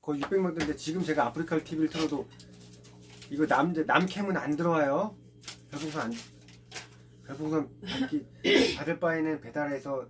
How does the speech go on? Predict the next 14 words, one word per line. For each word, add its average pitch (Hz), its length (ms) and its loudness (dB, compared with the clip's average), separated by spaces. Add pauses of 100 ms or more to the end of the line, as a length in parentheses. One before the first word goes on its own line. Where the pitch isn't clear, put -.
돈 135 160 -10
버는 131 300 -8
게 131 380 -10 (720)
더 143 80 -4
빠른 196 320 4
길입니다. 143 560 0 (300)
집에서 117 300 -16
막 110 200 -8 (1700)
틀어놓고 156 400 -2
이상한 139 240 -4
짓 120 100 -14
하지 120 160 -6
마시고. 101 260 -6 (2250)
굿바이. 151 480 0